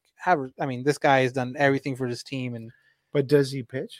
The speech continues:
Speaker 1: No, but
Speaker 2: Okay.
Speaker 1: Ohtani does, and he's doing an
Speaker 2: All right.
Speaker 1: excellent job as it, as he takes the mound in the,
Speaker 2: There we go.
Speaker 1: uh, top of the, I believe it's the top of the fourth now. Um, another injury news that came out this week, something that affects, obviously, the Angels,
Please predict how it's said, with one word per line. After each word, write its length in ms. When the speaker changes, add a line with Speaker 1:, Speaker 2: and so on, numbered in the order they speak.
Speaker 1:
No, 560
but 140
Speaker 2:
Okay. 160
Speaker 1:
Ohtani 180
does, 180
and 80
he's 120
doing 180
an 80
Speaker 2:
All 80
right. 100
Speaker 1:
excellent 300
job 180
as 140
it, 80
as 200
he 100
takes 200
the 80
mound 320
in 80
the, 120
Speaker 2:
There 80
we 100
go. 140
Speaker 1:
uh, 440
top 260
of 80
the, 160
I 120
believe 140
it's 80
the 60
top 260
of 60
the 60
fourth 320
now. 220
Um, 340
another 360
injury 540
news 320
that 100
came 180
out 200
this 240
week, 300
something 260
that 140
affects, 380
obviously, 420
the 200
Angels, 580